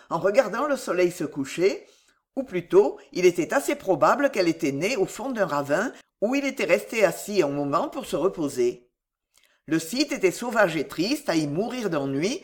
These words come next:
au bout de quelques heures. Et c'était là cependant que, pour la première fois depuis son départ de Paris, le colonel avait paru s'intéresser à ce qui l'entourait, aux pentes gazonnées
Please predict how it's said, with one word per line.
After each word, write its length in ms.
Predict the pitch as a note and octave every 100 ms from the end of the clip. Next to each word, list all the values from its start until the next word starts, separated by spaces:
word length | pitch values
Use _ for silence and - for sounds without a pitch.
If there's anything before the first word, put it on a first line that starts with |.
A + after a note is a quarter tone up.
| -
au 140 | F#3+
bout 180 | D#3+ F4+
de 100 | C#4
quelques 440 | C4+ G3 F3 C#3+ C3
heures. 340 | A#2+ A#2 D#3+ - _ _ _ _ _ _ _ _ _ _ _ _ -
Et 100 | E3+
c'était 360 | E3+ C4+ C#4
là 140 | G3 F3+
cependant 760 | - G#3 G3 C3+ C3+ F3 C#4+ - _ _
que, 140 | B3
pour 200 | D#4 -
la 80 | E3+
première 460 | - B3+ C#4+ A3+ G#3
fois 200 | - A3+
depuis 280 | D#3 D3+ C#3
son 160 | C#3+
départ 340 | C#3 G3+ - F#3+
de 80 |
Paris, 560 | F3 C#3+ C3 E3+ C#4 - _ _ _
le 120 | D#3
colonel 520 | E3+ C4 D4+ C#4 C#4 F#3
avait 160 | D3+
paru 280 | D3 C4 C4+
s'intéresser 840 | B3 G#3 G3 D3+ D3 - A#3 - -
à 100 | D3
ce 160 | B3
qui 160 | C4 B3
l'entourait, 640 | F3 - C3+ C3 F3+ - - - _
aux 120 | -
pentes 320 | G#3 A3+ F3
gazonnées 720 | C3 E3+ A3+ F#3 C#3+ D3 G#3+